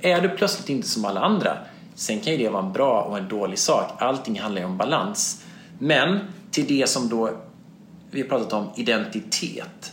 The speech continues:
Vilken identitet skapar du för dig själv? Och vilken tror du på?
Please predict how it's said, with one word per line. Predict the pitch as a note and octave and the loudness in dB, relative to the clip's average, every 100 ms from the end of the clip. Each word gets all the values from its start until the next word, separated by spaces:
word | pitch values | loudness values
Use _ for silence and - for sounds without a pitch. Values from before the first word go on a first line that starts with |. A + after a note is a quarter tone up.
| - | -14
Vilken | - D3 E3 - C3+ | -4 0 0 0 -2
identitet | C#3+ C3+ A#2+ A#2 - G#2+ F2+ E2+ | 0 -2 -2 -6 -6 -4 -4 -2
skapar | - A2+ G#2+ - - | -2 2 0 0 -6
du | F2+ | -6
för | - E2 E2 | -4 -4 -4
dig | E2+ | -6
själv? | - F2 - B1+ - - - - - - | 0 0 0 -6 -10 -16 -18 -20 -20 -4
Och | A#2 A2+ | -2 0
vilken | B2 A2 - F#2+ F#2 | 0 -2 -4 -4 -4
tror | - G3+ G3+ | -2 0 0
du | - | -2
på? | - - | -8 -10